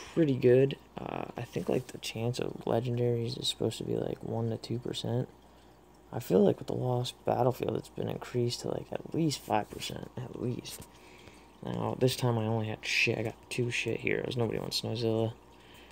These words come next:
and nobody wants Ninja, but I don't know. I really, yeah, I, I think if more people pull together and try it out, um, you know, you can get, probably get better statistics on it. Let me know what you guys think.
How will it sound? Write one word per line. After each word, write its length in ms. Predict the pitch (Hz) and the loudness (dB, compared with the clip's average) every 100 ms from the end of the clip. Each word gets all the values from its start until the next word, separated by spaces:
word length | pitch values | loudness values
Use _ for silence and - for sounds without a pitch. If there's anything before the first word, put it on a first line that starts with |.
| - | -10
and 220 | - 117 113 | -2 0 2
nobody 220 | 110 113 | 2 0
wants 240 | 110 110 | 0 -2
Ninja, 500 | 113 113 110 110 110 110 - | -2 0 0 0 -2 -4 -6
but 280 | 110 107 - - - - - - - - - - - - - | 0 0 -2 -10 -20 -20 -20 -20 -20 -20 -20 -20 -20 -20 0
I 40 | 156 | 6
don't 100 | 180 | 6
know. 100 | 117 | 6
I 60 | - | 4
really, 360 | 131 135 123 135 | 8 8 10 8
yeah, 140 | 120 | 6
I, 240 | - 117 110 | 2 0 -2
I 60 | 117 | -4
think 240 | - 131 | 0 0
if 140 | 110 120 | 0 2
more 160 | 117 | 2
people 260 | 110 120 110 | 4 0 0
pull 220 | - 117 | -2 0
together 320 | 113 113 117 | 2 4 4
and 120 | 117 113 | 4 2
try 300 | - 117 107 | 4 4 6
it 80 | |
out, 300 | 110 113 117 - | 4 2 2 -2
um, 400 | 110 110 107 110 117 - - - - - - - - | -8 -6 -6 -6 -10 -16 -20 -20 -20 -20 -20 -8 0
you 60 | |
know, 100 | 113 | 2
you 60 | 110 | 2
can 100 | 113 | 2
get, 140 | 110 | 0
probably 240 | - 110 110 | 2 2 2
get 180 | 110 | 0
better 200 | - 110 | 0 0
statistics 580 | 110 110 - 110 - - | 0 -4 -4 -4 -2 -4
on 160 | - 57 | -4 -2
it. 80 | 78 | 2
Let 80 | |
me 80 | 127 | 4
know 120 | 123 | 4
what 60 | 110 | 4
you 80 | 113 | 2
guys 300 | - - - | 0 -2 -4
think. 320 | - - - | -6 -6 -10